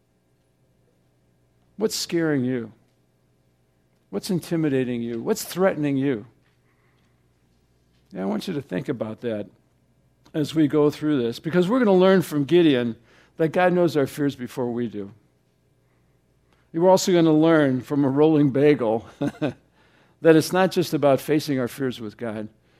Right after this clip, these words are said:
It's about God's call to the weak and to the powerless to join Him in His fight against things that threaten you, in His power.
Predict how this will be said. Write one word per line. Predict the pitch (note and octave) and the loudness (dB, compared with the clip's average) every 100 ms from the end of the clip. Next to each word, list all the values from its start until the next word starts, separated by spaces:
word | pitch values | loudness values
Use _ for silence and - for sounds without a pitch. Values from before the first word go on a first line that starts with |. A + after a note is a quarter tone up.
| - | -10
It's | D#3+ | -6
about | E3+ F3+ C#3+ | 0 0 2
God's | F3 F#3 - | 2 0 0
call | - D#3 D#3+ D3+ C#3 _ _ _ _ _ _ _ _ _ _ _ _ - | -8 -2 2 2 0 _ _ _ _ _ _ _ _ _ _ _ _ -6
to | F#3+ E3 | 0 2
the | C#3+ | 2
weak | B2 A#2+ F#3 A#3+ - - _ _ _ _ _ _ _ _ _ _ _ _ | -2 -2 -2 -2 -4 -18 _ _ _ _ _ _ _ _ _ _ _ _
and | D#3 D#3 | -6 -2
to | E3+ | 0
the | E3 | -2
powerless | - - G3+ B3 D#3+ A#2+ G2+ - - _ _ _ _ _ _ _ _ - | -4 -4 0 2 2 -2 -6 -14 -18 _ _ _ _ _ _ _ _ -4
to | D#3+ | -4
join | A#2+ F3 G3+ F#3 | 0 2 4 2
Him | C3+ - B3 C#4+ F3 B2+ B2 _ _ | 0 0 4 6 4 2 -4 _ _
in | C#3+ E3 | 0 0
His | D#3+ B3+ C4 - | 2 0 0 -4
fight | - B2+ B2 G#2+ - _ _ _ _ _ _ _ _ - | -12 -8 -6 -6 -10 _ _ _ _ _ _ _ _ -8
against | D3 D3 D#3 C3+ - - - _ _ _ _ | -4 2 4 2 0 -10 -14 _ _ _ _
things | - F3 D#3+ C3+ - | -4 2 4 4 0
that | C3+ | -6
threaten | - - C3+ - A#2 | -6 -6 -6 -4 -8
you, | A2+ G2+ G2 _ _ - | -8 -8 -12 _ _ 0
in | F3+ | 2
His | C3+ B3+ A#3 | 4 2 2
power. | - G#3+ A#3 B3+ C3+ | -4 -8 -4 -4 -4